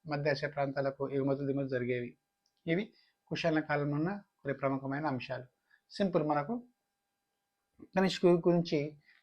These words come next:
వచ్చే అవకాశం ఉంటాయి కాబట్టి మనము దాన్ని, ఆ, ఖచ్చితంగా జ్ఞాపకం ఉంచుకోవాలి. అదేవిధంగా ఇతడు కనిష్కపురం అనే పట్టణాన్ని నిర్మిస్తాడు. కనిష్కపురం, ఓకేనా?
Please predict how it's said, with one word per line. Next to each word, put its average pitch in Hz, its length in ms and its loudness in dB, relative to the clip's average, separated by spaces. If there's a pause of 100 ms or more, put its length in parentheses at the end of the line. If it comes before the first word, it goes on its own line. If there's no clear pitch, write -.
(120)
వచ్చే 175 220 6
అవకాశం 165 320 4
ఉంటాయి 165 160 2
కాబట్టి 160 500 -2
మనము 156 520 -4
దాన్ని, 185 360 -2 (380)
ఆ, 170 80 -2
ఖచ్చితంగా 170 640 -4
జ్ఞాపకం 143 480 -2
ఉంచుకోవాలి. 139 380 -2 (220)
అదేవిధంగా 208 800 4
ఇతడు 170 460 4 (280)
కనిష్కపురం 233 580 8
అనే 196 140 4
పట్టణాన్ని 175 420 2
నిర్మిస్తాడు. 131 440 -4
కనిష్కపురం, 131 600 -6 (3250)
ఓకేనా? 185 200 -4